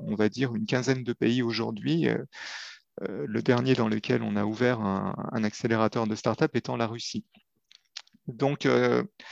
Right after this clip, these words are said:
cette direction de l'innovation et de la recherche groupe, qui elle-même est distribuée dans, dans le monde entier, on va dire, euh, ben, elle est, elle, elle est organisée par domaine,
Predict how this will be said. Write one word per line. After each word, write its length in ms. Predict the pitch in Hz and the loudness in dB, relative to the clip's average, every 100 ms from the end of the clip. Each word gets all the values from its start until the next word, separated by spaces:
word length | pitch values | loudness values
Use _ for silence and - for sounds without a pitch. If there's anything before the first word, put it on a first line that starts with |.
| - - - _ _ _ _ - - | -16 -16 -20 _ _ _ _ -16 -14
cette 360 | - - 147 - _ | -14 2 2 2 _
direction 500 | 110 160 151 - 180 | 4 6 6 6 4
de 40 | 147 | 6
l'innovation 680 | 147 151 147 156 - 160 | 6 8 8 6 4 4
et 40 | 147 | 6
de 60 | |
la 80 | 123 | 4
recherche 420 | 131 - 139 - | 4 2 0 -2
groupe, 220 | 151 240 | -2 -4
qui 140 | - 139 | 4 6
elle-même 300 | 131 147 131 | 6 4 2
est 80 | 113 | -2
distribuée 520 | 120 - 151 131 143 | -4 -2 2 4 4
dans, 320 | 123 117 117 | 2 -2 -2
dans 140 | 120 | -2
le 40 | 117 | -2
monde 220 | 120 113 | -4 -4
entier, 360 | 123 - 190 202 | -6 0 4 4
on 120 | 131 | 6
va 140 | 123 | 2
dire, 280 | 120 147 190 | 4 4 4
euh, 360 | 117 123 123 120 - | 4 4 2 -2 -4
ben, 440 | 113 117 117 117 - - - - - - | 0 2 2 0 -4 -14 -14 -14 -14 0
elle 180 | 131 127 | 6 8
est, 320 | 131 135 - _ _ _ _ - | 10 8 4 _ _ _ _ -2
elle, 160 | - - | 0 0
elle 220 | 165 143 | 0 4
est 80 | 143 | 6
organisée 560 | 139 131 135 139 156 151 | 6 4 2 0 0 0
par 260 | 135 120 | 0 -4
domaine, 760 | 120 147 143 135 180 165 117 | -2 -2 0 0 0 -2 -4